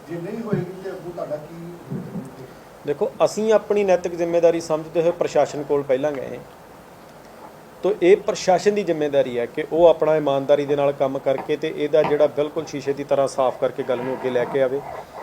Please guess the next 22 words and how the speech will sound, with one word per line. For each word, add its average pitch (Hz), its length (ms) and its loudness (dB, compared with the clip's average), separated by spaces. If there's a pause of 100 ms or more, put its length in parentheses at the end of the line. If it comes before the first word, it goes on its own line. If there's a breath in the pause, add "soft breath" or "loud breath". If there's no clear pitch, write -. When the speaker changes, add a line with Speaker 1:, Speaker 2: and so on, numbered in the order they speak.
(500)
Speaker 2:
ਗੱਡੀ 151 320 4
ਦਾ 202 120 12
ਨੰਬਰ 160 420 6 (380)
ਸਾਨੂੰ 156 300 4
ਯਾਦ 139 260 6
ਸੀ, 160 220 2
ਅਸੀਂ 160 160 0
ਪ੍ਰਸ਼ਾਸਨ 147 460 2
ਨੂੰ 151 100 -2
ਦਿੱਤਾ 127 280 2
ਹੋਇਆ। 135 260 0 (1160)
ਅਗਰ 165 180 10
ਗੱਡੀ 143 360 4
ਦਾ 180 120 10
ਨੰਬਰ 160 400 6 (280)
ਮਿਲ 147 200 4
ਸਕਦਾ 160 400 4
ਤੇ 165 120 0
ਗੱਡੀ 143 320 0
ਦੀ 160 260 -2 (180)
ਅਸੀਂ, 175 380 0 (380)
ਅ, - 20 2